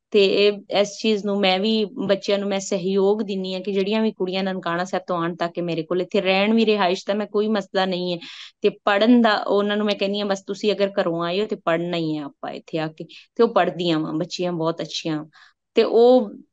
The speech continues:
ਉਹਨਾਂ ਦੀ ਇਹੀ ਸੋਚ ਆ ਕਿ ਤੁਸੀਂ ਸਾਡੇ ਵਾਸਤੇ ਰੋਲ ਮਾਡਲ, ਅਗਰ ਤੁਸੀਂ ਨਾ ਹੁੰਦੇ ਤੇ ਹੋ ਸਕਦਾ ਅਸੀਂ ਵੀ ਨਾ ਪੜ੍ਹ ਪਾਉਂਦੀਆਂ। ਤੇ, ਅਮ, ਉਹ ਅੱਗੇ ਪੜ੍ਹਨਗੀਆਂ, ਬੱਚੀਆਂ ਹੋਰ ਵੀ ਅੱਗੇ ਆਉਣਗੀਆਂ।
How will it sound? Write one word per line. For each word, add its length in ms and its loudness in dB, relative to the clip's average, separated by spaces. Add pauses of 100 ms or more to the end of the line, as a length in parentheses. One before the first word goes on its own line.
(160)
ਉਹਨਾਂ 180 4
ਦੀ 100 4
ਇਹੀ 280 6
ਸੋਚ 380 4
ਆ 40 2
ਕਿ 120 -6
ਤੁਸੀਂ 260 -8
ਸਾਡੇ 260 0
ਵਾਸਤੇ 280 -2
ਰੋਲ 220 0
ਮਾਡਲ, 360 -2
ਅਗਰ 280 -2
ਤੁਸੀਂ 500 -6
ਨਾ 280 2
ਹੁੰਦੇ 260 -4
ਤੇ 120 -2
ਹੋ 140 -2
ਸਕਦਾ 360 -2
ਅਸੀਂ 220 -6
ਵੀ 120 0
ਨਾ 180 -2
ਪੜ੍ਹ 220 -2
ਪਾਉਂਦੀਆਂ। 400 -4
ਤੇ, 280 0 (300)
ਅਮ, 320 -4 (220)
ਉਹ 220 2
ਅੱਗੇ 260 0
ਪੜ੍ਹਨਗੀਆਂ, 640 -2
ਬੱਚੀਆਂ 340 -2
ਹੋਰ 200 0
ਵੀ 160 -2
ਅੱਗੇ 200 -10
ਆਉਣਗੀਆਂ। 400 -16